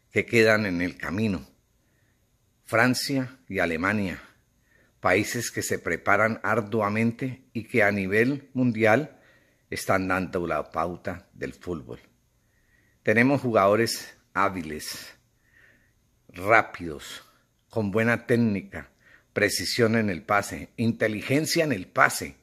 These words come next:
en el movimiento con balón y sin balón. Estoy fascinado y quiero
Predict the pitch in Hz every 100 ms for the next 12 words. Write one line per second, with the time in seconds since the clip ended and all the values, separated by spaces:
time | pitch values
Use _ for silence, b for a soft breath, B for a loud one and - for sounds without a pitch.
0 | b b b b 117 123 131 131 123 120
1 | 127 143 165 - 131 113 107 123 131 -
2 | 117 98 98 117 101 - _ _ _ _
3 | _ _ _ _ _ _ _ _ _ _
4 | _ _ _ _ _ - - 110 131 -
5 | 101 104 110 110 87 - 117 117 135 127